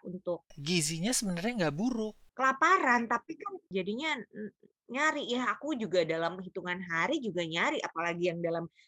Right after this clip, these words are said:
Speaker 1: hitungan tahun, Kak, gitu.
Speaker 2: Ini, ini dasar-dasar dari penelitian yang kenapa kayaknya, "Oh gila, ini berarti makan itu penting banget, karbohidrat itu penting banget, semua dikasih karbohidrat." Makanya kita juga,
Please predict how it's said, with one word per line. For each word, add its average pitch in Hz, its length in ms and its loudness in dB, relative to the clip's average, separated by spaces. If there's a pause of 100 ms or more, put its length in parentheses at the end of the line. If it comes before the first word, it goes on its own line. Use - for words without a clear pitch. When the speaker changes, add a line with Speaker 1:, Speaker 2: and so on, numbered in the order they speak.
(180)
Speaker 1:
hitungan 175 440 -2
tahun, 277 540 2
Kak, 247 320 -2
gitu. 156 460 -8 (180)
Speaker 2:
Ini, 202 380 0
ini 190 100 -2
dasar-dasar 147 680 -2
dari 143 180 -6
penelitian 123 540 -8
yang 135 100 -10
kenapa 147 540 -2 (160)
kayaknya, 120 400 -6 (240)
"Oh 131 100 -10
gila, 113 320 -2
ini 135 240 -4
berarti 120 400 -2
makan 110 460 -4
itu - 100 -4
penting 113 380 -10
banget, 104 400 0
karbohidrat 107 680 -4
itu - 160 -6
penting 110 300 -10
banget, 110 340 -4
semua 117 380 -2
dikasih 113 480 -2 (880)
karbohidrat." 107 720 -4
Makanya 127 260 0
kita - 220 -2
juga, 113 400 2